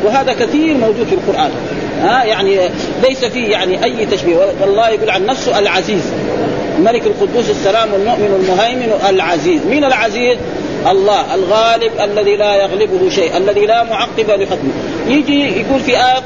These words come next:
"وقالت امرأة العزيز". امرأة العزيز مين هذا؟ حقت إيه؟ ملك القدوس. يعني قال:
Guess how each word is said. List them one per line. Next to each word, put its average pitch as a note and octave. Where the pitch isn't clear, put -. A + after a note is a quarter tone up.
"وقالت A#3+
امرأة A3+
العزيز". E3+
امرأة B3
العزيز A#3
مين A#3
هذا؟ F3
حقت B3
إيه؟ C4
ملك G#3+
القدوس. F#3+
يعني E3+
قال: A3